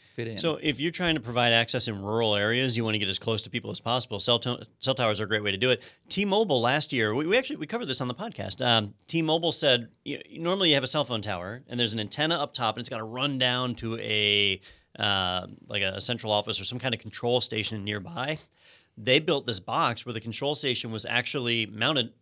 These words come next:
Speaker 2: up on the tower with the antenna. So they're already putting computers on the towers.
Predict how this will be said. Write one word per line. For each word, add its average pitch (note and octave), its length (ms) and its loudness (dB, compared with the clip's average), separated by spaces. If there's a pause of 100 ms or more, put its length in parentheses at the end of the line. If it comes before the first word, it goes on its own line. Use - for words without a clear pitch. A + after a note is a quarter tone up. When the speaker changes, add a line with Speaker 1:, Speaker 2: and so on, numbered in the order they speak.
(100)
Speaker 2:
up C3+ 220 2 (100)
on A#2+ 260 -4
the B2 60 -2
tower B2 480 -4
with A#2 300 -8
the A2+ 140 -2
antenna. G2+ 420 -4 (360)
So C#3 100 -4
they're D3 180 4
already D#3 260 4
putting C#3 220 -4
computers A#2 380 -4
on G2+ 80 -6
the F#2+ 60 -10
towers. A#2 500 0